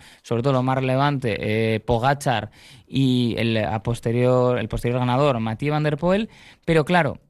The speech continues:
yo aquí tengo una duda. Si lo que vimos ayer fue a los grandes compitiendo o un simulacro de competición,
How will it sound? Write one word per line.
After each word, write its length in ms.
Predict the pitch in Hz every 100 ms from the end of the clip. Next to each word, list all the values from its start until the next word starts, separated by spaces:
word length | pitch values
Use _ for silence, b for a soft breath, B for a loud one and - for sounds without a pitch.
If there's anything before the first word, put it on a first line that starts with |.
| _ _
yo 140 | - 190
aquí 140 | 202
tengo 180 | 202 202
una 160 | 175 139
duda. 220 | 127 107
Si 120 | 139
lo 100 | 131
que 80 | 151
vimos 220 | 175 185
ayer 160 | 180 160
fue 260 | 175 156 - _ _ _ b b _ _ _ _ _ -
a 100 | 127
los 180 | 127 127
grandes 300 | 143 170 170
compitiendo 760 | - 156 170 165 208 214 233 -
o 80 | 165
un 100 | 175
simulacro 640 | - 165 151 160 160 151
de 80 | 127
competición, 680 | 113 110 107 104 98 110